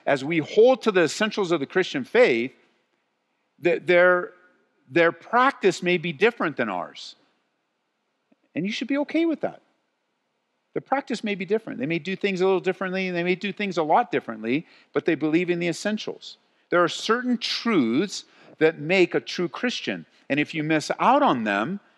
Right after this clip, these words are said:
you're not a true believer. Things like the deity of Christ, the eternal, that, that is the doctrine of eternal God in human flesh.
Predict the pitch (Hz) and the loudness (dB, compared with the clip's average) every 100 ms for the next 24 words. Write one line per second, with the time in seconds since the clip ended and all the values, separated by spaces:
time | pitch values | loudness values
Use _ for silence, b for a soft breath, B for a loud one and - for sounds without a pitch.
0 | b _ _ _ _ - 165 190 175 - | b _ _ _ _ -4 -2 -2 -4 -6
1 | 185 170 202 220 120 - _ _ _ _ | -4 -2 -2 -4 -10 -16 _ _ _ _
2 | _ _ _ 165 190 170 180 180 - 151 | _ _ _ -2 -2 2 4 2 0 -4
3 | 127 - 156 180 - 170 139 - 165 117 | -4 -2 2 2 0 -6 -6 -4 -2 -2
4 | 85 - _ _ _ _ _ _ _ _ | -6 -20 _ _ _ _ _ _ _ _
5 | - 151 143 - 175 175 180 143 - - | -6 -4 -6 -6 -4 0 -2 -4 -4 -2
6 | 135 - 135 139 - - _ _ 135 - | -2 0 0 0 -6 -20 _ _ -10 -6
7 | 120 131 131 143 120 110 107 147 131 123 | 0 2 2 -2 -6 -6 -8 -6 -4 -2
8 | 117 113 120 107 110 107 - 147 - - | 0 2 0 -6 -8 -10 -6 -4 -4 -10